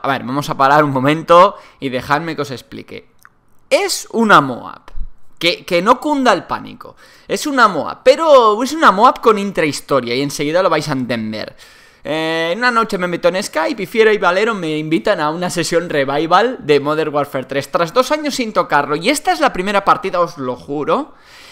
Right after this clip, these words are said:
y pasa lo que vais a ver. Entremos en la partida tan normal y de repente ya empezáis a ver una cosa rara, ¿no? Un cuadrillo ahí, una cosa rara, no sé qué.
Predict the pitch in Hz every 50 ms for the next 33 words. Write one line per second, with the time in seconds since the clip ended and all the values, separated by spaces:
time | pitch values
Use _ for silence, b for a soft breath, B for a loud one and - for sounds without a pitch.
0 | B B - 220 220 220 202 185 - - 285 311 - - - 165 170 156 156 -
1 | 151 147 156 160 156 - 151 120 123 120 127 131 127 - 294 349 359 311 226 233
2 | 190 170 - 151 143 - 147 135 120 120 - - 254 277 262 208 160 139 143 143
3 | 160 180 - - 262 311 285 226 - - 233 247 226 208 220 240 285 311 302 254
4 | 247 - 247 226 - 220 196 208 202 202 185 165 - 156 - 147 120 113 120 110
5 | 120 175 240 285 247 180 - 151 143 135 127 196 240 233 165 147 135 143 202 269
6 | 262 190 160 156 147 - - - - 123 143 190 226 247 262 269 262 208 151 147
7 | 156 190 226